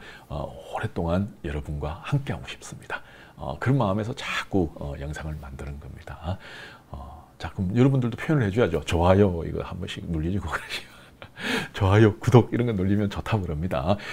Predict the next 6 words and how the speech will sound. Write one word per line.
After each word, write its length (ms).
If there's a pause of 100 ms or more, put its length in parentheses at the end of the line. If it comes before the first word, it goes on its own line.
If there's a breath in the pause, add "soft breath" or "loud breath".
(100 loud breath)
근데 160
싫어요 1200 (240)
눌리지 300
마세요. 340 (100)
"아, 340
나 220